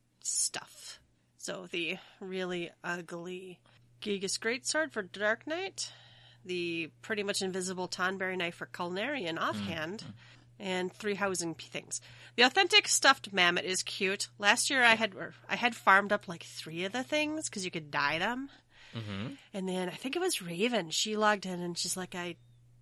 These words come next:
Speaker 1: she missed the event or didn't get something." And I'm like, "Well, there is a way for you to have one of mine, since it is a piece of furniture you can pick down,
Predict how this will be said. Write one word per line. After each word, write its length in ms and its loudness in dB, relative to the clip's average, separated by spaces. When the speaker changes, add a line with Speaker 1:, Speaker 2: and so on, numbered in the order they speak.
Speaker 1:
she 140 -6
missed 220 -2
the 140 0
event 460 -2
or 100 -8
didn't 280 -6
get 140 -8
something." 380 -6
And 100 -4
I'm 220 -4
like, 220 -6
"Well, 720 2
there 100 -10
is 220 2
a 60 2
way 160 4
for 120 -6
you 160 -2
to 60 -4
have 240 2
one 200 -2
of 100 -4
mine, 640 0
since 240 -10
it 120 -8
is 120 -4
a 60 -6
piece 260 -6
of 60 -10
furniture 380 -4
you 40 -6
can 100 -10
pick 260 -12
down, 440 2